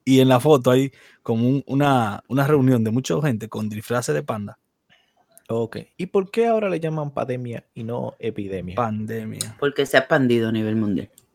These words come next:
Speaker 2: Ah, ¿y la epidemia? Se
Speaker 3: La
Speaker 2: expande.
Speaker 1: Expira,
Speaker 3: epidemia.
Speaker 1: tiene, tiene fecha de expiración. <laughs>
Speaker 2: No sé. No
Speaker 1: Digo
Speaker 2: sé
Speaker 1: yo,
Speaker 2: por qué le han
Speaker 1: qué sé
Speaker 2: cambiado
Speaker 1: yo.
Speaker 2: el nombre, pero esa es otra cosa que me quilla. Cuando le cambian los nombres a la misma mierda esa, pa-, pa que la vez se escuche diferente y la gente, yo no sé.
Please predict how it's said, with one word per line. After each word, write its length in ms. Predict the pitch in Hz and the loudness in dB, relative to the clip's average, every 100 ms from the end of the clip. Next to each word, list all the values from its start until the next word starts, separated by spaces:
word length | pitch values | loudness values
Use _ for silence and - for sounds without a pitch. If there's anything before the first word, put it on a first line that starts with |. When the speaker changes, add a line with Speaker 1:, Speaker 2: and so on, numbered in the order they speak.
| _ _ _ - | _ _ _ -14
Speaker 2:
Ah, 200 | 95 - | -12 -12
¿y 80 | - | -6
la 140 | 120 110 | -2 0
epidemia? 640 | 113 110 120 180 196 208 _ _ _ _ _ _ _ | -2 -4 -4 -4 -8 -12 _ _ _ _ _ _ _
Se 100 | - | -10
Speaker 3:
La 20 | 107 - | -2 0
Speaker 2:
expande. 160 | 165 135 | 0 0
Speaker 1:
Expira, 180 | 139 120 | 0 2
Speaker 3:
epidemia. 200 | 107 - | 0 -2
Speaker 1:
tiene, 220 | 127 123 | 0 0
tiene 180 | 123 135 | 4 2
fecha 200 | 127 131 | 4 4
de 60 | 131 | 2
expiración. 380 | 120 117 127 117 - - - | 2 0 0 -2 -4 -16 4
<laughs> 960 | 208 196 - 208 214 254 170 - - 156 | 6 6 6 6 6 2 0 0 2 0
Speaker 2:
No 140 | 120 | 0
sé. 200 | - - - - - | -6 -10 -12 -16 -12
No 120 | 120 143 | 2 6
Speaker 1:
Digo 140 | 165 | 8
Speaker 2:
sé 60 | 139 | 8
Speaker 1:
yo, 80 | 127 | 8
Speaker 2:
por 80 | |
qué 20 | 143 | 6
le 40 | |
han 60 | 165 | 2
Speaker 1:
qué 60 | |
sé 60 | 156 | 2
Speaker 2:
cambiado 220 | 120 135 | 4 6
Speaker 1:
yo. 60 | 143 | 6
Speaker 2:
el 80 | 165 | 6
nombre, 280 | 226 226 | 6 6
pero 240 | - 151 143 | 4 2 4
esa 180 | 170 233 | 4 6
es 60 | |
otra 200 | 220 214 | 6 6
cosa 240 | 208 202 190 | 2 0 2
que 100 | 175 | 0
me 140 | 156 | -2
quilla. 320 | 196 156 120 - _ _ _ | -6 -4 -6 -6 _ _ _
Cuando 260 | - 123 123 | -2 0 2
le 80 | 120 | 2
cambian 280 | 160 185 | 2 2
los 120 | 180 175 | 2 2
nombres 240 | 180 143 | 2 2
a 20 | |
la 80 | 127 | 2
misma 220 | 147 175 | 0 -4
mierda 340 | 185 175 120 156 | -4 -4 -2 -2
esa, 220 | 131 113 - - _ | -4 -8 -14 -20 _
pa-, 180 | - 107 | -4 0
pa 140 | 117 110 | 0 0
que 120 | 117 | 0
la 80 | 110 | 4
vez 240 | 143 156 | 4 2
se 100 | 131 | -2
escuche 240 | 151 160 | -2 0
diferente 480 | 165 160 170 175 143 120 | 0 2 2 2 0 0
y 80 | |
la 100 | 127 | -2
gente, 380 | 113 143 175 - | -2 -4 -6 -8
yo 140 | 123 165 | -4 -2
no 80 | 143 | -2
sé. 240 | - | -6